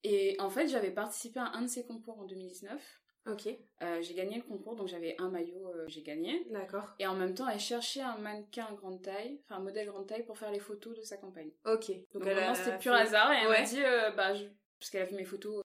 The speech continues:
Speaker 1: elle m'a dit, « Vas-y, euh, je vois que tu poses plus ou moins bien, est-ce que ça te dit de venir et tout poser avec nous ? » Euh, je lui dis, euh, « J'ai jamais posé, euh,
Speaker 2: Ouais.
Speaker 1: devant un professionnel, mais avec grand plaisir. » Du coup, on a fait la séance, et puis, euh, et puis c'est comme ça, je pense que j'ai commencé aussi à m'accepter un peu plus.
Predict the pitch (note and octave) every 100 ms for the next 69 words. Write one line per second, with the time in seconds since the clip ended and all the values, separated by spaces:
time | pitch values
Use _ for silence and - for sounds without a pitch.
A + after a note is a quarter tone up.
0 | - F#3+ F#3 G#3 G#3+ G3+ G3+ A#3 B3 G3+
1 | G3 G3 - G3+ G3 - G#3+ G3+ F3+ E3+
2 | G#3 A#3+ A#3+ G#3+ G3 E3+ F#3 G#3 F#3+ F3
3 | E3 F3+ F#3+ F3 G#3 - F3 E3 E3 F3+
4 | C#4 F4 - _ _ _ E3 E3 E3+ E3+
5 | G#3 G3 F3 E3+ E3 F3 G3+ G3+ - A3+
6 | G#3+ G#3 G#3+ F#3+ F3+ G#3 G#3 A#3 - -
7 | - F3+ F#3 F3 - F3+ - E3+ E3+ A3+
8 | G3 D#3+ D3 - E3+ E3 F3+ F#3+ - F#3+
9 | C#4+ E4+ - F#3+ F#3+ A#3 G#3+ F#3 A3 A3+
10 | A3+ G#3 F3+ F3 G#3 D4+ - - F3 F3
11 | - - G#3 F3+ E3+ E3+ - F3+ - D4+
12 | A3+ G#3 C#4+ C4 - A3 G3 G3 G3 G3
13 | A3+ - G#3+ F3+ F#3 F#3 G3+ G3+ G3 F#3
14 | F#3+ A3+ - -